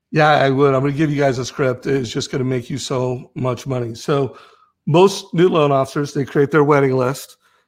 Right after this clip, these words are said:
and then they call that people on the wedding list. And the script is something like, "Hey, I'm in the mortgage business. Uh, do you know anyone looking for a mortgage? Uh, "Oh, you're renting." do you, you know, are you thinking about buying?"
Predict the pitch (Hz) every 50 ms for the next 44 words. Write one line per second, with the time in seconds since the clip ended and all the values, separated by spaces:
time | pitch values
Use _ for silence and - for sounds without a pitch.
0 | _ _ _ _ - 151 156 156 151 151 151 143 - - 175 151 147 139 135 123
1 | 117 - - - 151 123 - 131 135 131 127 131 - - 135 139 139 131 147 147
2 | 143 131 123 123 - - - - - 151 139 135 - - - 160 143 - 160 127
3 | - - 151 127 - 151 131 135 127 131 - - 156 160 156 143 143 143 147 160
4 | 175 170 165 160 143 143 131 120 135 135 123 127 135 135 - - - _ _ _
5 | _ _ _ _ _ _ _ 135 139 139 139 - - - - _ 127 139 156 143
6 | 151 143 147 147 143 139 147 139 135 131 - 151 123 - 151 139 135 139 139 127
7 | 117 - - - - _ _ _ _ _ _ _ _ _ _ - 139 139 135 131
8 | 123 104 - - - - 180 180 165 160 151 151 190 208 202 196 151 - - _
9 | _ _ _ _ _ _ - 147 165 160 156 156 156 151 156 165 143 143 143 139
10 | - - 151 151 143 - 165 143 160 156 147 151 147 131 156 151 143 139 - -